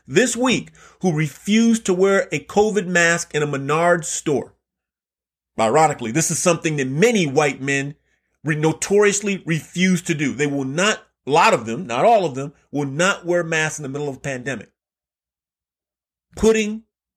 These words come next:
store workers at risk. And when the store employee approached this man to ask him to comply, he threatened the employee. The police were called. Once the police arrived on the scene, do you think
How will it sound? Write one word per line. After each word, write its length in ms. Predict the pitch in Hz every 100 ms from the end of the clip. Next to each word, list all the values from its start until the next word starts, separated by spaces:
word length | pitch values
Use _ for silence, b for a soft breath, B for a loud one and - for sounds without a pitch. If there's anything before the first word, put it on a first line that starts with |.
| _
store 360 | - - 190 175
workers 420 | 160 165 165 127
at 100 | 127
risk. 360 | 117 95 - _ _ _ _ b b
And 160 | 175
when 280 | 175 170 175 - _ _ _ -
the 80 | 143
store 260 | - 208
employee 680 | 180 - 202 202 208 143 - _ _ -
approached 600 | 147 - 226 233 - -
this 200 | 139 120
man 280 | 117 101 - _ _ _ _ _ _
to 200 | - -
ask 300 | 202 220 -
him 140 | 190 165
to 100 | 165
comply, 720 | 151 147 - 208 185 123 - _ -
he 160 | 180
threatened 580 | 170 - 175 208 165 170
the 100 | 156
employee. 560 | 143 135 127 110 92 _ _ _ -
The 60 | 160
police 400 | 175 175 180 170
were 80 |
called. 400 | 170 160 120 78 _ _ _ _ _ _ _ _
Once 300 | 117 190 233
the 140 | -
police 360 | - 220 226 -
arrived 480 | 202 226 196 113 110
on 120 | 147
the 80 | 165
scene, 420 | - 226 127 - _ _ _ _ _ _ -
do 120 | 160
you 300 | 151 196 269
think 580 | 277 294 214 139 -